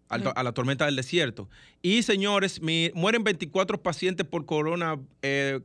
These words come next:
Speaker 1: de coronavirus en explosión.
Speaker 2: En Bagdad.
Speaker 1: En explosión en hospital de Bagdad. Bueno, que estaban internos. Marcia, caramba, y esta noticia.
Speaker 2: <laughs>
Speaker 1: Por Dios. República Dominicana registra casi cien muertos por alcohol adulterado. Señores,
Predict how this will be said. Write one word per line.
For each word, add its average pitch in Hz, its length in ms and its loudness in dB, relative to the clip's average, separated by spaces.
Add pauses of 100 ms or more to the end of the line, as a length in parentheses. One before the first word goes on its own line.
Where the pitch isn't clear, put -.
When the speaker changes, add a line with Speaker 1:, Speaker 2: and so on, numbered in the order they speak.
(120)
Speaker 1:
de 127 180 -4
coronavirus 143 540 0
en 175 60 -2
explosión. 147 440 -6 (640)
Speaker 2:
En 220 140 -2
Bagdad. 196 420 -6 (540)
Speaker 1:
En 123 100 -4
explosión 156 720 -4 (240)
en 143 100 -6
hospital 147 380 -2
de 180 60 2
Bagdad. 160 480 -2 (100)
Bueno, 165 180 -4
que 143 80 -4
estaban 156 240 -2
internos. 151 480 -2
Marcia, 143 400 -2
caramba, 135 480 2
y 143 80 0
esta 214 160 0
noticia. 127 540 -2 (520)
Speaker 2:
<laughs> - 500 -12
Speaker 1:
Por 127 180 0
Dios. 143 480 2 (640)
República 170 460 2
Dominicana 196 440 2
registra 165 580 0
casi 175 260 0
cien 185 220 0
muertos 175 420 0
por 131 160 0
alcohol 156 300 0
adulterado. 135 580 2
Señores, 170 600 0